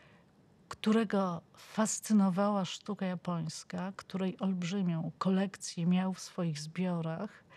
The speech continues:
i ks-, który stworzył arcydzieła właśnie wynikające z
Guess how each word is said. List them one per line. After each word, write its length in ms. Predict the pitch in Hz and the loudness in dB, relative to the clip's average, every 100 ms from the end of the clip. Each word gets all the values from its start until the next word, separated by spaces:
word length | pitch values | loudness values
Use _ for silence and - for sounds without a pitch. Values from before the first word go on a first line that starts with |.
| - - - | -20 -20 -8
i 80 | 233 | -8
ks-, 280 | - - - | -6 -10 -12
który 340 | - 294 269 240 | -10 -4 -2 -2
stworzył 680 | - - 269 262 226 233 233 _ | -6 -4 0 0 0 -4 -6 _
arcydzieła 1120 | - 226 208 - 220 175 220 180 175 180 214 240 - - _ _ _ _ _ - - | 0 0 0 -2 -2 0 2 2 0 -2 -4 -10 -18 -20 _ _ _ _ _ -20 -8
właśnie 680 | 160 185 226 220 - 185 170 | -2 2 2 0 -4 -2 0
wynikające 1400 | 151 214 226 226 - 208 214 226 220 180 165 - - 170 - _ _ - - - - - - - | 6 8 8 6 2 4 6 6 6 4 2 -8 -12 -12 -16 _ _ -20 -20 -20 -20 -20 -20 -6
z 420 | 156 151 185 | -4 -4 -6